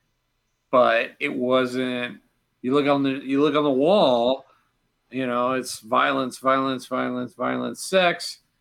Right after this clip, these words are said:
violence, <laughs> violence, violence, violence, sex. Um, and that's about it,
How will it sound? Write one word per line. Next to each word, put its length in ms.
violence, 520
<laughs> 240
violence, 340
violence, 540
violence, 500
sex. 440
Um, 520
and 140
that's 160
about 260
it, 320